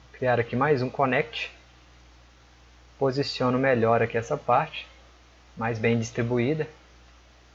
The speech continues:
Mesmo procedimento aqui, damos um connect. Os pontinhos de vértex reposicionamos aqui.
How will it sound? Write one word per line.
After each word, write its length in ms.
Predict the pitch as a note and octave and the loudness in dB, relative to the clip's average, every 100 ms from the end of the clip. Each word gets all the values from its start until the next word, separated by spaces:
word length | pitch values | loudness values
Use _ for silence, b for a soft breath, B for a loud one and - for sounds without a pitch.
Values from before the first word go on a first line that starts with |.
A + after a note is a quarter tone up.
| - - - - - - - - | -20 -20 -20 -20 -20 -20 -20 -8
Mesmo 260 | C3+ D#3+ D#3+ | 0 2 2
procedimento 680 | D3+ - C3+ B2+ B2+ B2 | -2 0 0 2 2 2
aqui, 280 | E3 - F#3 - - - - - | 2 2 -2 -2 -20 -20 -20 -14
damos 180 | A#2+ A2 | -4 -2
um 80 | A#2+ | -2
connect. 580 | - F#3 D#3+ D#3+ - - - - - - - - - - _ | 0 4 4 2 -2 -12 -16 -20 -20 -20 -20 -20 -20 -20 _
Os 80 | - | -20
pontinhos 440 | - D#3 C3+ C#3 B2+ | -2 -2 0 -2 -2
de 80 | B2+ | 0
vértex 800 | A2 A#2+ A#2 A2+ - - - - - - - - - - - - - | 2 2 2 -2 -4 -10 -20 -20 -20 -20 -20 -20 -20 -20 -20 -20 -6
reposicionamos 1040 | F3+ F#3 D3+ B2+ A#2+ B2 A2+ A2+ A#2+ A#2+ | -4 4 4 4 -2 -2 0 2 2 0
aqui. 300 | A#2 C3+ | -2 -4